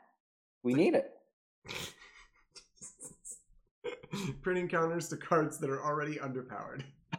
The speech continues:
Speaker 2: <laughs>
Speaker 1: Correct. That's the Shaper way, man.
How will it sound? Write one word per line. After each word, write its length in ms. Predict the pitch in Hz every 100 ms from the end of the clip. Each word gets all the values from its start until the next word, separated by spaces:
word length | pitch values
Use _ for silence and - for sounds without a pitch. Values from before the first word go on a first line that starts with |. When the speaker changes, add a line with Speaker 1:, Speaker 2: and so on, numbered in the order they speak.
| -
Speaker 2:
<laughs> 120 | 233 - _ _ 359 - - - 679 - - -
Speaker 1:
Correct. 340 | 92 85 - - -
That's 180 | 117 -
the 80 | 147
Shaper 360 | - 131 123
way, 180 | 110 113
man. 240 | 101 90